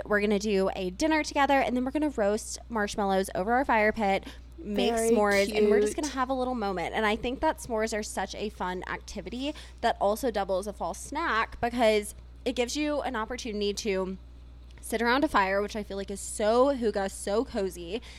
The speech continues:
Speaker 1: and make a fun little fall treat. And you're not gonna make s'mores in the middle of the summer. Maybe you are if you're camping, you know, but I feel like fall is just, like, a s'more season, and I'm so excited. And I found,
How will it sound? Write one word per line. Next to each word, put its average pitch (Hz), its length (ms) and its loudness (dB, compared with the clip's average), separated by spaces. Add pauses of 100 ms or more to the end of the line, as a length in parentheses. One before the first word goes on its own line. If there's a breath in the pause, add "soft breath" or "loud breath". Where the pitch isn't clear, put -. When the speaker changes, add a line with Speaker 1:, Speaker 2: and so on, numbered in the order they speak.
(300 loud breath)
Speaker 1:
and 226 480 6
make 214 240 0
a 277 60 -4
fun 226 240 0
little 208 180 0
fall 190 220 -2
treat. 208 340 0
And 220 140 2
you're 233 100 2
not 294 160 0
gonna 269 140 -4
make 233 140 0
s'mores 190 360 -2
in 170 100 -4
the 185 60 -2
middle 175 160 -2
of 139 80 -6
the - 60 -12
summer. - 320 -10
Maybe 254 260 4
you 320 140 6
are 233 160 8
if 233 120 -4
you're 202 80 -4
camping, 233 680 -2
you 277 160 -2
know, 269 320 4
but 220 260 6 (320 soft breath)
I 226 80 0
feel 254 180 0
like 247 140 0
fall 202 260 4
is 202 160 0
just, - 160 -6
like, 214 160 -6
a 202 60 -8
s'more 185 600 -6
season, 220 680 -6
and - 140 -6
I'm 208 320 -4
so 220 240 -6
excited. 226 520 -6
And 214 140 -4
I 202 120 -2
found, 214 520 0